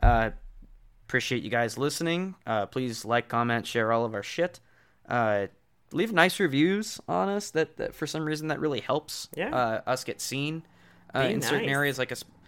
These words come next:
Speaker 1: especially with iTunes. If you listen on iTunes, leave us a nice review.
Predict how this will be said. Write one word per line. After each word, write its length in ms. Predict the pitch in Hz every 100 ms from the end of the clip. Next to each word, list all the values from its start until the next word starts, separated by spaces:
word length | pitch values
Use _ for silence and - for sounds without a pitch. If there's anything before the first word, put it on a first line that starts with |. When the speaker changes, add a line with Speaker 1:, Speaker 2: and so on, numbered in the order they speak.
| -
Speaker 1:
especially 280 | - 220 220
with 100 | 175
iTunes. 400 | 135 131 131 110
If 40 | 113
you 80 |
listen 240 | 160 202 185
on 80 | 143
iTunes, 500 | 139 139 143 143 -
leave 200 | 180 190
us 100 | 160
a 60 |
nice 240 | 139 139 139
review. 400 | 113 117 123